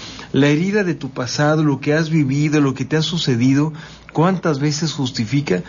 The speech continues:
lo que actualmente a ti te pasa, lo que actualmente tú sientes? Porque es la herida la que duele, es la herida lo que, la que hace sentir esta sensación como de enfermedad general. Pero si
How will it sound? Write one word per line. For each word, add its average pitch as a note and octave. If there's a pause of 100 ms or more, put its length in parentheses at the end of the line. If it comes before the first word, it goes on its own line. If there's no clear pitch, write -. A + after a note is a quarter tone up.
(220)
lo C3+
que C#3+
actualmente D#3+
a C3
ti D#3
te C#3
pasa, C#3 (260)
lo C3+
que C3+
actualmente D3+
tú C#3+
sientes? D#3+ (400)
Porque D3+
es G#3
la A3+
herida G#3
la E3+
que C3+
duele, B2 (300)
es E3
la G3+
herida G3
lo F3
que, C#3
la C#3
que D#3
hace D#3
sentir D3+ (340)
esta D#3
sensación D3+
como E3+
de D3
enfermedad C#3
general. D#3 (1000)
Pero B2+
si C3+